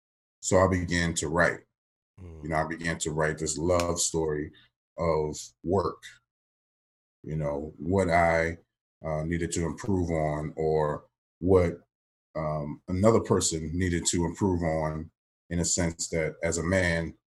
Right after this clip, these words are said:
Speaker 1: what does, this is what a man needs and this is what I need from a woman, or this is what I want from a woman. So that's when I began to just kinda, like, journal my thoughts. Prior to that, I was,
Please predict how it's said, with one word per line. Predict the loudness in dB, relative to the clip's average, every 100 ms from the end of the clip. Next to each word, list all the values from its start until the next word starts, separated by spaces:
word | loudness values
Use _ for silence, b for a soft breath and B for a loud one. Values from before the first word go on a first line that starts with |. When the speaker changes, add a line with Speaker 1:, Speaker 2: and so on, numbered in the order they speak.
| -4
Speaker 1:
what | -2 0
does, | -2 0
this | 0
is | 2 0
what | 2
a | 4
man | 2 4 2
needs | 2 0
and | -2
this | -2 -2
is | 0
what | 2
I | 2
need | 2 -2 -6 -8 _ _
from | -6 -4
a |
woman, | -2 -2 -2 -6
or | 2
this | 2 2
is | -4
what | 0 4
I | 4
want | 2 -4
from | -8
a | -6
woman. | -6 -8
So | -8 -4 -4 -4 0
that's | 2 2
when |
I | -2
began | -2 -4 -6
to | -10
just | -8 -6 -2
kinda, | 0 0
like, | -4
journal | -2 -2 -2
my | -4 -4
thoughts. | -4 -4 -6 -12 b b 6
Prior | 10 10
to | 10 6
that, | 6 4
I |
was, | 0 -2 -8